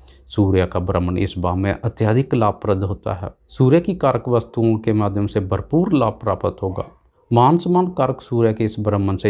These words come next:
यश, सम्मान और प्रतिष्ठा बढ़ेगी। रुके हुए सरकारी कार्यों में तेजी आएगी। सरकार या सरकारी टेंडर आदि से संबंधित जातकों के लिए सूर्य का यह भ्रमण विशेष लाभकारी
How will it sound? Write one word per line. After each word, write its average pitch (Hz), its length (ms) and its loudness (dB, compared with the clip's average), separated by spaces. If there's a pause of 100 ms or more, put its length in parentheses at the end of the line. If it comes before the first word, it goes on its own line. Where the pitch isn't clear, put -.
(120)
यश, 117 340 0
सम्मान 104 640 0
और 110 200 -2
प्रतिष्ठा 107 540 -2
बढ़ेगी। 95 420 -2 (540)
रुके 131 280 4
हुए 170 200 4
सरकारी 113 500 -4
कार्यों 101 360 -2
में 143 200 -2
तेजी 104 460 2
आएगी। 95 420 0 (580)
सरकार 127 520 2
या 165 120 4
सरकारी 127 460 -2
टेंडर 180 560 -2
आदि 117 240 0
से 113 160 -2
संबंधित 107 480 0
जातकों 101 340 0
के 101 140 -6
लिए 98 120 0
सूर्य 101 420 -2
का 95 160 -2
यह 90 260 -2
भ्रमण 90 420 -4 (180)
विशेष 139 460 2
लाभकारी 101 640 -2